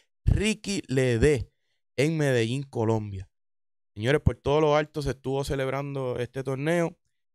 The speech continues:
Y sí, nosotros no estuvimos presentes, pero la noticia nos llegaba al momento. Al momento, no había que estar allí.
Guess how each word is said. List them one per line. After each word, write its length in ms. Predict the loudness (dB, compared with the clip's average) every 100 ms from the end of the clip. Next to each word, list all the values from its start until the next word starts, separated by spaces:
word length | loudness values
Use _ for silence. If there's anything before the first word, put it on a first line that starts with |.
| _ _
Y 160 | -2 2
sí, 280 | 4 2 0
nosotros 440 | -2 -2 0 0
no 100 | 0
estuvimos 460 | -2 0 0 0 -2
presentes, 680 | -2 0 0 -4 -6 -14 -14 _ _ _ _
pero 340 | -2 0 0 -2
la 160 | -2
noticia 480 | -4 -2 -2 0 0
nos 160 | -2 -2
llegaba 640 | -2 0 2 2 0 -2 0
al 260 | 2 2
momento. 960 | -2 -2 0 2 2 2 -2 -8 -14 -14 _ _ _
Al 200 | 0 2
momento, 520 | 2 0 0 -2 0
no 80 | 2
había 160 | 2 2
que 60 |
estar 240 | 0 -2 -2
allí. 260 | -4 -8